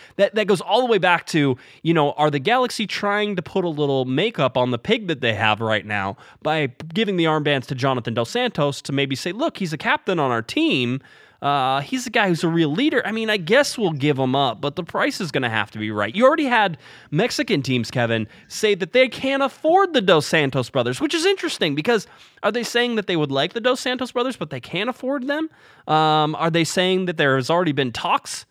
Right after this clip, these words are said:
involved that, uh, that perhaps the Galaxy could go after,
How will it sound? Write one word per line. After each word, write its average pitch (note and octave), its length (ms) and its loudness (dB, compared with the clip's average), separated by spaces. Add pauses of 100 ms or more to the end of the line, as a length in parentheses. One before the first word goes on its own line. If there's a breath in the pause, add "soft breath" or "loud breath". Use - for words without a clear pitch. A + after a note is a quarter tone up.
(100)
involved A#3 640 0
that, D3 320 -2
uh, C#3 280 0
that D3 140 -6
perhaps D3+ 420 -6
the E3 80 -6
Galaxy D#3+ 420 0
could G3+ 200 -2
go A#3+ 220 2
after, B3+ 420 -2